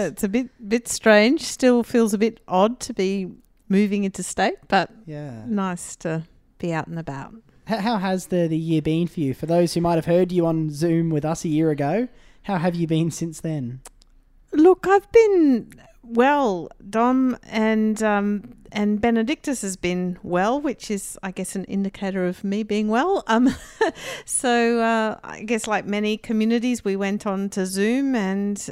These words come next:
Speaker 2: uh, again, like many communities, we realised that that enabled more rather than less people to join us, and so that's been lovely. And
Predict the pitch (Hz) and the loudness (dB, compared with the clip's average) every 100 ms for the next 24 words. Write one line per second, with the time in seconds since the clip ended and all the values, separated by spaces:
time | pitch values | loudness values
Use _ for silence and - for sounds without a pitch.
0 | - - 180 180 180 180 - - 180 190 | -12 -8 -6 -4 -4 -6 -10 -14 -8 -6
1 | 190 185 185 185 180 180 196 185 190 202 | -4 -4 -6 -4 -4 -4 -6 -6 -4 -4
2 | 190 185 180 180 175 180 _ - _ - | -4 -6 -4 -4 -4 -6 _ -20 _ -8
3 | 180 185 185 175 175 151 151 165 165 165 | -4 -2 -2 -2 -4 -6 -6 -6 -6 -4
4 | 170 175 170 175 - - - - - - | -4 -4 -6 -8 -18 -20 -20 -20 -20 -8
5 | 190 208 247 190 175 175 175 180 170 165 | 2 4 6 4 0 -2 -6 -4 -4 -4
6 | 180 - 185 180 202 - 185 190 185 214 | -6 -6 -8 -6 -8 -8 -10 -6 -6 -6
7 | 285 - 233 196 185 180 - - - 190 | -8 -8 -6 -8 -6 -8 -8 -10 -10 -8
8 | 180 180 190 208 220 214 180 180 180 - | -8 -6 -6 -6 -6 -4 -4 -6 -8 -12